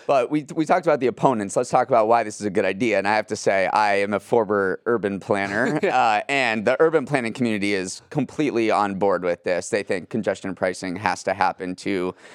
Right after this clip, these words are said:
Speaker 1: reduce pollution and c-, sort of unclog the streets. Right now, cars travel at just seven miles per hour on average in the <laughs> congestion pricing zone, and that's been on a downward trend.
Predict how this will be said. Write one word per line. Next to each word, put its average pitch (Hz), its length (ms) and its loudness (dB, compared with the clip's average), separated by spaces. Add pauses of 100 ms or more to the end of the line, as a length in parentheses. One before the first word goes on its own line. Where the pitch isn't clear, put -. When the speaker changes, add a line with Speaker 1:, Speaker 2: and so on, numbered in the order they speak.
(140)
Speaker 1:
reduce 139 400 0
pollution 117 800 0 (100)
and 98 580 -4 (160)
c-, 127 100 -4
sort 117 160 -2
of 101 120 -4
unclog 120 500 0
the 98 60 -4
streets. 127 500 -4 (240)
Right 143 220 2
now, 135 280 2
cars 135 500 2
travel 123 340 2
at 117 140 2
just - 240 -4
seven 127 460 0
miles 110 340 2
per 113 160 0
hour 110 200 4
on 123 120 0
average 117 160 2 (220)
in 135 100 0
the 139 80 0
<laughs> 143 100 -6
congestion 131 460 -4
pricing 131 380 2
zone, 160 260 2 (240)
and 127 100 0
that's 135 220 0
been 170 140 2
on 143 160 2
a 131 40 0
downward 110 520 0
trend. 101 460 -2